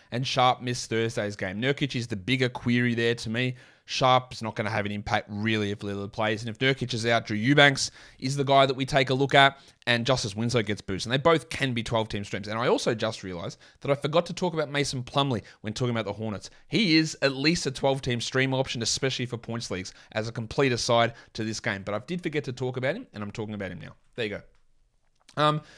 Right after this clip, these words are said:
so I wanna watch Jeremy Grant, who the last couple of games, he played massive minutes against the Pelicans and really stepped it up with big usage and got some defensive stats. But he's been a big disappointment all season,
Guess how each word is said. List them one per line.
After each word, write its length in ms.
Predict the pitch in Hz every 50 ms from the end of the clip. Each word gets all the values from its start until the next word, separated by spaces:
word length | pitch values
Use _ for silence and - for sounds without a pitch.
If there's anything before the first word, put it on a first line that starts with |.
| - _
so 120 | - - 202
I 40 | 226
wanna 80 | 254
watch 160 | 262 226 -
Jeremy 240 | - 196 196 190 180
Grant, 320 | 147 139 147 135 95 - -
who 460 | - 156 160 160 160 156 156 156 - _ _ _ _ _ -
the 60 | 151
last 200 | 160 196 240 240
couple 180 | - 214 185 170
of 60 | 143
games, 240 | 127 131 175 254 -
he 100 | - 127
played 220 | 123 - 160 156 - _ _ _ _ -
massive 420 | - 117 127 135 147 143 - 131
minutes 220 | 117 113 113 104 -
against 160 | 107 104 -
the 60 | -
Pelicans 460 | - 101 98 98 95 - 139 175 170 - - - - _
and 200 | - - 143 151
really 180 | 165 196 202 180
stepped 300 | 170 - - 156 - -
it 40 | 139
up 140 | 139 131
with 140 | 131 120 110
big 160 | 104 127 120
usage 360 | 120 117 120 120 - 120 110 110
and 120 | - 123 127
got 120 | 127 131
some 100 | - 123
defensive 420 | 107 117 - - 120 120 123 123 113
stats. 220 | - 95 90 -
But 40 | -
he's 120 | 202 202
been 220 | 175 - - 220 302
a 40 |
big 180 | 233 220 214 175
disappointment 540 | 175 180 - - 127 - 143 151 139 127 127
all 120 | 123 117
season, 340 | - - 107 107 90 82 85